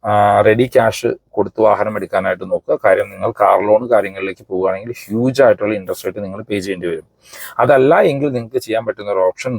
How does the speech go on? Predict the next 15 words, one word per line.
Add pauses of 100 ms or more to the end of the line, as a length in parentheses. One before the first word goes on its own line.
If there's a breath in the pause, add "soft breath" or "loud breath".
ഗോൾഡ്
ലോണുകളാണ്. (120)
നമ്മുടെ
നാട്ടിൽ
ഇപ്പോൾ
പല (100)
ഗോൾഡ്
ലോണുകൾ (100)
അവൈലബിൾ
ആണ്. (560 loud breath)
മാക്സിമം (120)
ഇൻട്രസ്റ്റ്
റേറ്റ്
വരിക (360)
ഇയർലി